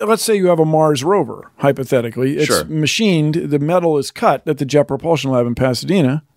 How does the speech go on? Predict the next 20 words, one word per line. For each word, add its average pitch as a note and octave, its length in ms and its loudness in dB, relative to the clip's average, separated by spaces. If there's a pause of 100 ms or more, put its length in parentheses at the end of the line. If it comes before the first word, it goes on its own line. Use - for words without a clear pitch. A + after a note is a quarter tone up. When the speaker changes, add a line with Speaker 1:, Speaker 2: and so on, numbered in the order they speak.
(140)
Speaker 2:
Mm-hmm. - 100 -16
Speaker 1:
some C#3 240 0
of B2+ 80 0
it. G3+ 260 0 (400)
The D3 80 -6
mirrors E3 500 4
are D3 120 -2
coated D#3+ 480 0
somewhere C#3+ 380 2
else, F#3+ 340 2
the C3 160 2
lenses D3+ 500 2
are C#3+ 80 2
ground D3 480 0
somewhere C#3+ 380 0
else, G3 320 0 (480)
and F3+ 120 2
these G3+ 140 0
are F#3+ 100 2
all F3 240 2